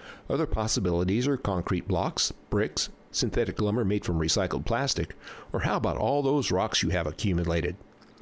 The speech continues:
Some other options are metal troughs, refrigerators, large pots. Just let your imagination go wild. For most of us, the choice will come down to what fits in with the existing landscape and what can we afford. For best light exposure,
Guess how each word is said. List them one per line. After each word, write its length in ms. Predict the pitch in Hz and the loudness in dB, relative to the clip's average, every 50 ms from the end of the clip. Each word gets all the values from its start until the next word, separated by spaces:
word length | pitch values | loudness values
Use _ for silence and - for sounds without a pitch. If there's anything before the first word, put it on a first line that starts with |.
| - - - - - - | -16 -16 -16 -12 -6 -2
Some 200 | - 101 87 90 | 0 2 2 2
other 240 | 107 107 87 78 | 2 2 2 2
options 380 | 73 80 78 - - 123 113 - | 2 0 0 0 0 0 0 2
are 140 | 107 85 76 | 0 2 2
metal 260 | 90 95 92 85 78 | 2 2 2 0 0
troughs, 500 | - - - 82 92 110 - - - - | 0 0 0 0 0 0 0 0 0 0
refrigerators, 840 | 107 95 90 - 104 95 90 87 90 87 82 107 127 120 - - - - - | 0 -2 0 0 0 2 2 2 2 2 2 2 0 0 -2 -4 -8 -6 -4
large 280 | - 90 80 - - - | -2 -2 0 -2 -2 -2
pots. 400 | - 101 98 131 - - - - - - - - - | 0 0 0 0 -2 -4 -4 -6 -8 -16 -14 -6 -2
Just 220 | - 202 - - | -2 0 0 0
let 180 | 175 180 - - | 0 0 0 0
your 120 | 151 98 | 0 0
imagination 760 | 69 78 87 90 98 113 104 110 98 95 98 104 - 117 95 | 2 2 2 2 2 2 0 0 2 2 2 2 0 0 2
go 100 | 87 110 | 2 2
wild. 500 | 120 95 90 80 73 69 71 80 - - - - - - - - - - - | 2 2 2 2 0 -2 -2 -4 -6 -8 -12 -20 -20 -18 -16 -16 -16 -16 -10
For 100 | - - | -4 -2
most 300 | 147 156 185 - - - | 0 2 2 0 0 0
of 80 | 95 82 | 0 2
us, 260 | 82 85 101 - - | 2 2 2 0 -2
the 140 | - - 98 | -2 -2 -2
choice 260 | - - 110 107 - | 0 2 2 2 0
will 80 | 117 104 | 0 -2
come 200 | - 120 117 110 | 0 -2 0 0
down 260 | 98 95 92 101 92 | 0 0 0 0 0
to 100 | - 113 | 0 0
what 220 | 95 107 - - | 0 0 -2 -2
fits 300 | - - 107 101 - - | -2 -2 -2 0 2 2
in 120 | 104 95 87 | 2 2 2
with 100 | 76 - | 2 2
the 140 | 95 82 82 | 2 2 2
existing 480 | 85 87 - 95 87 - - 87 87 | 2 0 0 0 0 0 0 0 0
landscape 520 | 82 104 127 127 120 - - 87 92 - - - - - - | 2 0 0 0 0 0 0 0 0 -2 -4 -10 -14 -6 -2
and 200 | - 277 147 127 | 0 2 2 2
what 160 | 135 - - | 0 -2 -2
can 160 | - 123 95 | 0 0 2
we 120 | 85 85 | 2 2
afford. 520 | 87 95 - - - 85 76 65 58 - - - - - - - - - - - - - - - - | 2 0 0 0 0 0 0 0 -2 -4 -8 -14 -18 -20 -20 -20 -20 -20 -20 -20 -20 -20 -20 -10 -4
For 100 | - 107 | -2 0
best 280 | 87 92 82 78 - - | 2 2 2 2 2 2
light 180 | 95 110 131 | 2 2 2
exposure, 560 | 117 - - - - 90 90 90 104 123 123 | 2 0 0 0 2 2 2 2 2 0 0